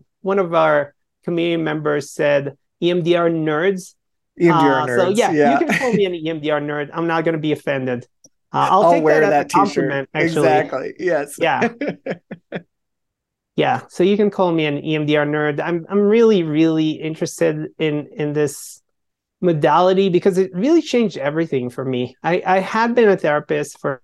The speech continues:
Speaker 1: about ten years before I was trained in E M D R. And once I trained in E M D R, it changed everything from conceptualizing,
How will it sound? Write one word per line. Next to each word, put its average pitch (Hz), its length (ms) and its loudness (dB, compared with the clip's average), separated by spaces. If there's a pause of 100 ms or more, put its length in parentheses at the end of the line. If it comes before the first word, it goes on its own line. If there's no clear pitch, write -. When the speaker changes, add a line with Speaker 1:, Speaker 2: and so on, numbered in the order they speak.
Speaker 1:
about 139 380 -4 (720)
ten 226 240 0
years 190 380 2
before 143 320 -2
I 151 60 2
was 139 180 -2
trained 139 300 -4
in 135 180 -4
E 139 120 -4
M 139 120 -4
D 123 160 -2
R. 151 320 -2 (580)
And 165 240 -2
once 214 320 0
I 269 220 -2
trained 147 800 -6
in 139 380 -6
E 151 140 -4
M 151 140 -4
D 127 160 -2
R, 131 400 0 (260)
it 170 240 -4
changed 311 480 0
everything 214 720 0
from 160 680 -4 (440)
conceptualizing, 214 1160 0